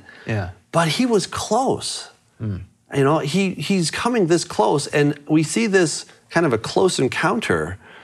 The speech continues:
Speaker 2: with Satan almost winning. We see this throughout history.
Speaker 1: Hmm.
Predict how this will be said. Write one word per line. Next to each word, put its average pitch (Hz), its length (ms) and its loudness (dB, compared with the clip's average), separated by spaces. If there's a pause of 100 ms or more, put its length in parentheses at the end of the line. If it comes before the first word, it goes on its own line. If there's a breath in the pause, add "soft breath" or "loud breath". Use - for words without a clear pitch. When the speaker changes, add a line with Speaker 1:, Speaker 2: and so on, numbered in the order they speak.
(260 loud breath)
Speaker 2:
with 139 240 2
Satan 135 760 2
almost 175 480 2
winning. 107 580 2
We 123 100 -2
see 143 200 0
this 147 180 0
throughout 107 400 -2
history. - 520 -10 (420 loud breath)
Speaker 1:
Hmm. 101 100 -8